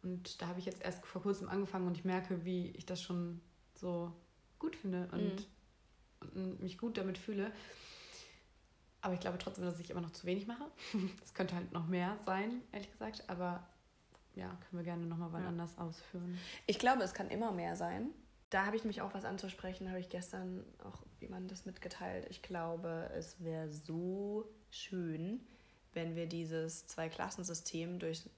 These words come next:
Speaker 2: also wenn wir das jetzige System durch ein System ersetzen, wo jeder Mensch zwei Jobs hat.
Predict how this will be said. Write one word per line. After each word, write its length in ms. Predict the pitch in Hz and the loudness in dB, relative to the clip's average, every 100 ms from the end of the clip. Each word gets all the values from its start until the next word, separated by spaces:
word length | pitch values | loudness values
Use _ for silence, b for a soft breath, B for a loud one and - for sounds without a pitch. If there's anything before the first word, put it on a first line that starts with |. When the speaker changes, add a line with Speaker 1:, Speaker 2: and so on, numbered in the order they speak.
| - - | -16 -4
Speaker 2:
also 220 | 175 175 - - - | 0 2 0 -6 -6
wenn 180 | - 185 | -2 2
wir 240 | 185 175 - - | 4 4 2 0
das 180 | 170 - | 0 2
jetzige 340 | 190 202 202 | 2 0 0
System 560 | 185 180 - 190 196 202 | -2 -2 0 0 -2 -4
durch 180 | 165 | -2
ein 100 | 165 165 | -2 0
System 320 | 160 - 240 | 0 0 0
ersetzen, 520 | 185 175 180 - 208 B B B - | 0 0 0 0 -2 B B B -4
wo 80 | 180 | -2
jeder 320 | 190 226 262 | 4 6 6
Mensch 340 | 196 190 208 - | 6 4 2 0
zwei 180 | - 175 | 0 2
Jobs 300 | 180 180 - | 4 2 0
hat. 220 | - | -2